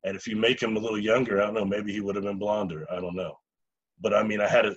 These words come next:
couple experiences with him, and for reasons that lead me to believe that the type of ship that I saw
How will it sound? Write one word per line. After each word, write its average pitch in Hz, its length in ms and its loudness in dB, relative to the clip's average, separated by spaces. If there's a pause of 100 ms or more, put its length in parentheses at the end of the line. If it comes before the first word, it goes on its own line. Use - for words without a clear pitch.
couple 135 240 2
experiences 120 560 0
with 95 160 -2
him, 117 320 2
and 95 160 -6
for 95 120 -10
reasons 104 400 -4
that 90 100 -12
lead 107 180 -4
me 104 120 -4
to 98 100 -4
believe 98 440 -6
that 92 160 -4 (380)
the 101 80 -4
type 127 300 2
of 101 100 0
ship 131 320 2 (140)
that 104 100 2
I 95 80 2
saw 117 540 2